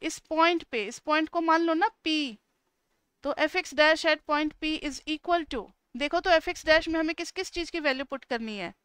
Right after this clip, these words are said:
एक्स नॉट की और वाई नॉट की, और luckily यहाँ पर दोनों वन हैं, luckily यहाँ पर दोनों वन हैं। तो ये हो जाएगा टू into वन plus टू into one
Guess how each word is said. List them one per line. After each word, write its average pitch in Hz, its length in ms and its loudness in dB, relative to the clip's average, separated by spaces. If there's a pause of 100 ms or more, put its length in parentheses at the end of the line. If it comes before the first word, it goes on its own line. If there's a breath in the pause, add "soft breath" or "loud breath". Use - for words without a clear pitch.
(760)
एक्स - 240 -6
नॉट 285 220 2
की 339 200 -2
और 370 340 8 (720)
वाई 359 300 6
नॉट 370 240 2
की, 247 240 -4
और 262 260 0
luckily 339 420 0
यहाँ 339 240 4
पर 359 160 0
दोनों 285 400 2
वन 269 240 2
हैं, 233 200 -6 (2750 soft breath)
luckily 294 360 2
यहाँ 349 180 8
पर 370 160 0
दोनों 339 320 4
वन 285 240 4
हैं। 254 240 -4 (840)
तो 269 100 -2
ये 294 180 2
हो 339 140 4
जाएगा 311 380 6 (180)
टू 320 380 0 (100)
into 311 360 0 (140)
वन 247 440 4 (220)
plus 285 440 2
टू 302 100 -4 (240)
into 269 400 -4 (140)
one 226 280 2